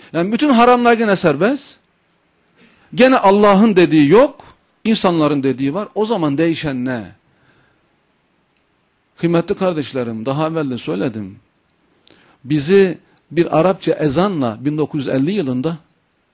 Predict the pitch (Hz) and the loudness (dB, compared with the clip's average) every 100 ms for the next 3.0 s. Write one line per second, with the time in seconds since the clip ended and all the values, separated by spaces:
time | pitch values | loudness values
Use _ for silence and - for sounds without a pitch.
0 | _ _ _ _ _ _ _ _ _ _ | _ _ _ _ _ _ _ _ _ _
1 | - 143 156 147 147 147 160 196 - 123 | -4 0 0 2 2 2 0 -2 -4 0
2 | 170 196 208 131 104 - 180 - 131 | 0 -2 -6 -8 -8 -6 -6 -4 -4